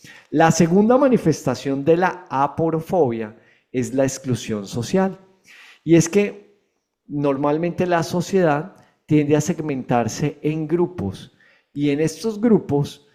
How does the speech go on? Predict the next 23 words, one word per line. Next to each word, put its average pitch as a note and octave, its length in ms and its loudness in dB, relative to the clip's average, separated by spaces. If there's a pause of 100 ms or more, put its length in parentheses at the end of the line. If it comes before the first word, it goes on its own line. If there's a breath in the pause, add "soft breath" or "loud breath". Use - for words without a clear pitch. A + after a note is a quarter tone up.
(140)
se D3+ 300 2
evita C#3 360 2
el E3 160 -4
contacto E3 920 -2 (300 loud breath)
o C#3 160 2
se C#3 160 -4
niegan C3 340 -2
oportunidades B2+ 760 -2
laborales, A#2 720 2
oportunidades G#2+ 760 -8
educativas A2+ 760 0 (280 soft breath)
o C3 200 2
incluso B2 760 -6 (260 soft breath)
oportunidades B2 960 0
de D#3+ 140 4
vivienda B2+ 680 -4 (440 loud breath)
a B2 180 2
personas D3 720 0
que B2+ 140 -8
tienen A2+ 220 -4
una B2 140 -4
condición A#2 540 -6
socioeconómica C3 1300 -2